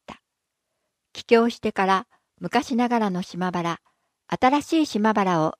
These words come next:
再発見していくと、島原にはないものはないということを感じます。ローカル鉄道、島原半島ユネスコ世界ジオパーク、湧水、温泉。これら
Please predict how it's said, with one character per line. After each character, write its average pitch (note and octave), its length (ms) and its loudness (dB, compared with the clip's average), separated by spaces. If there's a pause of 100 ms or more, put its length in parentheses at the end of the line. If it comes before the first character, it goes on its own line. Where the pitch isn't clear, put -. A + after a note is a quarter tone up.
再 A3+ 240 0
発 C4 280 -6
見 F3+ 180 -4
し - 120 -12
て E3 160 -6
い E3 60 -8
く - 120 -18
と、 - 240 -6 (640)
島 G#3+ 260 0
原 G3 240 2
に E3+ 140 -2
は E3+ 220 -2 (220)
な G3+ 180 2
い D#4+ 100 4
も A#3+ 160 4
の E3 120 -4
は D3 160 -6
な G#3 200 -2
い - 100 -10 (400)
と A#3+ 80 -2
い A#3+ 120 0
う C4 40 -2
こ C#4 140 -4
と G3+ 180 -2
を - 40 -6
感 D#3 220 -8
じ C#3+ 120 -10
ま C#3+ 140 -8
す。 - 60 -18 (1160)
ロ A#3 140 6
ー B3 40 -2
カ B3 140 2
ル A#3+ 100 -2
鉄 A3 300 -4
道、 D#3+ 300 -6 (420)
島 B3+ 240 0
原 C4 200 4
半 A#3+ 260 -2
島 D#3 280 -2
ユ D#3 100 -6
ネ G#3+ 140 0
ス - 100 -18
コ E3+ 140 -6
世 E3+ 140 -8
界 G3+ 280 -2
ジ D3 160 -8
オ F#3 120 -4
パ A3 180 -4
ー F#3+ 100 -6
ク、 - 140 -20 (920)
湧 B3 220 2
水、 - 380 -12 (400)
温 G3 140 0
泉。 F#3 320 -6 (1120)
こ G3 100 -2
れ G3 160 0
ら F#3 180 -4